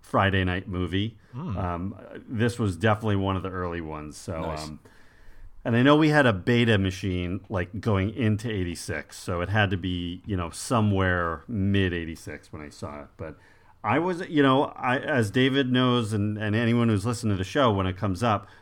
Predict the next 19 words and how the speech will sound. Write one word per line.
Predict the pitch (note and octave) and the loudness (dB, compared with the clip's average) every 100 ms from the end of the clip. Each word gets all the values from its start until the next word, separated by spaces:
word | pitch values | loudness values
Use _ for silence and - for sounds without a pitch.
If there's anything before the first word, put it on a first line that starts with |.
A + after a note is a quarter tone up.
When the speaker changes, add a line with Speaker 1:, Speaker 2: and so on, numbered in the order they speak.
| _ - | _ -4
Speaker 1:
uh, | F#2 F#2 - | 0 0 -2
I | G2+ F#2+ | -2 0
have | B2 C3 | 0 0
a | D#3 | -4
thing | D3 - - A2+ A#2 | -8 -12 -2 2 2
about | C3 C3 C#3 D#3 | 4 4 4 2
werewolves. | D#3 G3+ D3+ F2+ D#2 D2 - - - | -2 -2 0 0 -2 -8 -16 -12 -2
Um, | F#2+ F#2 F2+ F#2+ G2 | 0 0 0 -4 -6
Speaker 2:
Mm-hmm. | |
Speaker 1:
so | G2+ A#2+ A2 A2 A2+ A2 - - - - - | -2 2 4 4 2 -2 -14 -20 -20 -20 -10
this, | C3 B2+ C#3 D#3+ - - - | 0 4 4 4 -4 -12 -14
you | - B2+ | -4 -2
know, | C3 - | -2 -2
movie | C#3+ B2+ B2 A#2+ | 0 2 2 0
helped | A#2+ B2 - | 0 -2 -4
to | B2+ | -6
alleviate | A2 G#2+ B2 C#3 C#3 G#2 G2+ | -2 0 2 2 2 0 0
that | G2 F2+ | -2 -2
fear | - - F2 D#2 D#2+ F#2+ | -6 -6 -4 -4 -6 -10